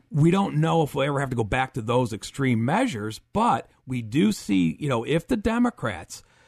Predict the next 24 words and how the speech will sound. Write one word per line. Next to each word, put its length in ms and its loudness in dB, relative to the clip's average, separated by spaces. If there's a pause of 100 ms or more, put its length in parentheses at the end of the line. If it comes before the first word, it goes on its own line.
(300)
are 360 2
successful 800 -2
in 100 -2
getting 240 0
some 180 0
of 40 2
their 120 2
progressive 800 -4 (380)
tax 380 -4
agenda 400 -2
pushed 320 -4
forward, 480 0 (320)
some 300 0
of 80 2
these 180 0
strategies, 800 0
again, 400 -2
you 260 4
may 180 2
wanna 340 0
be 160 4
looking 480 0
at 260 -8
if, 180 -4